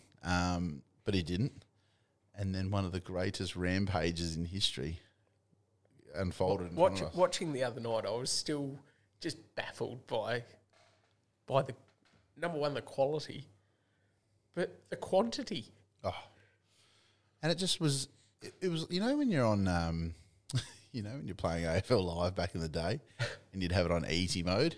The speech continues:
Speaker 1: and you'd just go, ruck, clearance, bounce, bounce, goal. <laughs> That's what it was in that last forty seconds. You're like, "Someone's got it. Someone's just put it on easy mode and,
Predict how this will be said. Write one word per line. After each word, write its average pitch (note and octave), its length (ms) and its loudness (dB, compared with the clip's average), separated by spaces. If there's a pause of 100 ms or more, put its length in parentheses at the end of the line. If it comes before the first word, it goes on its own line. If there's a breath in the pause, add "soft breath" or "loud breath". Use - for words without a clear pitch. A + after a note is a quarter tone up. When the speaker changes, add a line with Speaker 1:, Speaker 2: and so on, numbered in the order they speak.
Speaker 1:
and F#2+ 100 -2
you'd F2 140 -2
just - 220 -2
go, F2 220 2 (480 loud breath)
ruck, F#2+ 280 6 (140)
clearance, G#2+ 420 -2
bounce, G2 360 2
bounce, F#2 340 4
goal. G3 360 6 (440)
<laughs> - 420 0
That's D#4 300 2
what E4+ 100 4
it B3 80 6
was G3 240 4
in C#4+ 100 2
that A3+ 180 2
last D3+ 320 -2
forty A2+ 240 0
seconds. A2 420 -4
You're A#2+ 80 4
like, A2+ 160 8 (320 loud breath)
"Someone's F#3+ 340 4
got G#2+ 180 6
it. - 100 -8
Someone's F#3+ 280 4
just - 200 -2
put - 120 -10
it D2 80 0
on E2+ 180 0
easy F#2+ 380 0
mode D2 340 -2
and, E2 200 -6